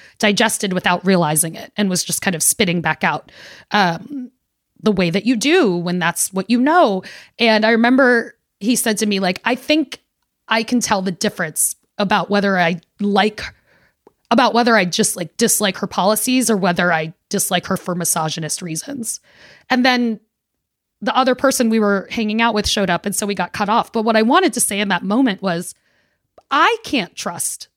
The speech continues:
that I do that myself. So how can I trust you to do it, dude?" <laughs> Like, that is something that I have to actually still question about myself constantly. And I'm someone who comes from,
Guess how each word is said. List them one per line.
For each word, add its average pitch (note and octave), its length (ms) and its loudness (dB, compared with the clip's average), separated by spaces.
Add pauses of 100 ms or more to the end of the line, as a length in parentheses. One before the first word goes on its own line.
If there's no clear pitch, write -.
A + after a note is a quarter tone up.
(160)
that A3+ 120 2
I G3 160 2
do G3+ 220 -2
that F#3 220 -2
myself. E4+ 640 0
So - 160 -4
how C4+ 180 0
can F4+ 140 0
I F4+ 80 4
trust - 340 -4
you A#3+ 560 2 (640)
to - 100 -8
do G#3+ 240 2
it, G3 240 -2 (140)
dude?" E4 480 2
<laughs> - 40 -8
Like, A3+ 460 -2 (340)
that C4+ 160 2
is F4 160 -4
something C4+ 320 0
that G#3+ 200 0
I B3 200 4 (100)
have A#3 180 0
to F3+ 140 -4
actually F#3 300 -6
still F#3+ 200 -6
question - 340 -6
about F3+ 180 -4
myself F#3 300 -4
constantly. F#3+ 920 -4 (540)
And B3+ 180 4
I'm C4+ 320 2
someone A3 420 2
who G3+ 480 -2
comes A#3+ 260 -2
from, G#3+ 380 -2